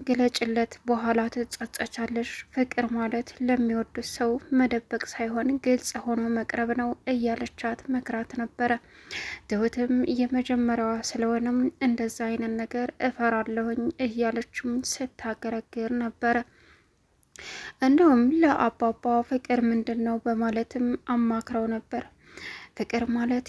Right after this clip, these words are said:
ያፈቀሩትን ሰው ሲያዩ መደሰት፣ ለዛ ለሰው ብዙ ነገር ማሰብ፣ ለዛ ለሰው ደስታ መፍጠር፣ እንዲሁም ደግሞ በራስ ውስጥ ፍቅርን ስናስብ ደስተኛ የምንሆንበት ነው።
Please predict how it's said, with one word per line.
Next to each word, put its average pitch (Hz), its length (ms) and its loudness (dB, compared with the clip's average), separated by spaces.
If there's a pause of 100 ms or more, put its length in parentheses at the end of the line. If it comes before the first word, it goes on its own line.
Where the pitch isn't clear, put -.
ያፈቀሩትን 233 880 -4
ሰው 226 240 -2
ሲያዩ 226 300 -2 (120)
መደሰት፣ 233 680 -2 (100)
ለዛ 247 280 2 (120)
ለሰው 226 400 -2
ብዙ - 200 -4 (100)
ነገር 220 340 -4
ማሰብ፣ 226 460 -4 (140)
ለዛ 247 400 0
ለሰው 226 360 -2
ደስታ - 340 -8 (120)
መፍጠር፣ 233 500 -4 (160)
እንዲሁም 226 480 0
ደግሞ 226 240 -4 (160)
በራስ 233 420 0
ውስጥ - 280 -6 (440)
ፍቅርን - 380 -4
ስናስብ 226 760 -2
ደስተኛ 226 600 -4 (340)
የምንሆንበት 226 1080 -2
ነው። 233 140 -4